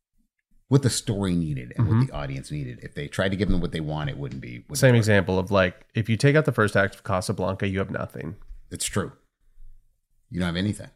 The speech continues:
Speaker 2: If you look at how well structured the first act is.
Speaker 1: It's really well
Speaker 2: Like,
Speaker 1: structured.
Speaker 2: it, again, first act,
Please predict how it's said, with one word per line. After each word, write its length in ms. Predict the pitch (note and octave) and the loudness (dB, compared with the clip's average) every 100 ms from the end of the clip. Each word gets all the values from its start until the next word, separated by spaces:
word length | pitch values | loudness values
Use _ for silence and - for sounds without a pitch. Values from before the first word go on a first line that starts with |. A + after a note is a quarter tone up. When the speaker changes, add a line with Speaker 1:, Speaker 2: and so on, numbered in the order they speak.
| - | 2
Speaker 2:
If 120 | C#3+ C#3 | 6 8
you 120 | C#3 | 6
look 280 | A2+ F3 D#3+ | 6 4 4
at 80 | B2 | 4
how 120 | A2 | 4
well 320 | G2 A2 G#2 | 4 4 4
structured 440 | - A2+ A#2 - | 2 0 0 -2
the 80 | F#2+ | -6
first 260 | F#2+ F2+ G2 | -4 -2 0
act 260 | F#2 - | 0 0
is. 200 | - E2+ | -4 -4
Speaker 1:
It's 20 | D3+ | -6
really 540 | D#3 F3 D#3+ B2+ A#2 - _ | -4 -4 -4 -6 -12 -20 _
well 120 | A#2+ | 4
Speaker 2:
Like, 180 | B2+ A2+ | 6 6
Speaker 1:
structured. 340 | - - B2 C3 | 4 -6 -6 -6
Speaker 2:
it, 200 | A#2+ - | -10 0
again, 380 | D3 C3+ D3 G#2 | 4 8 8 8
first 280 | D#3+ D#3+ D3 | 6 8 8
act, 320 | G#2 E2+ | 8 6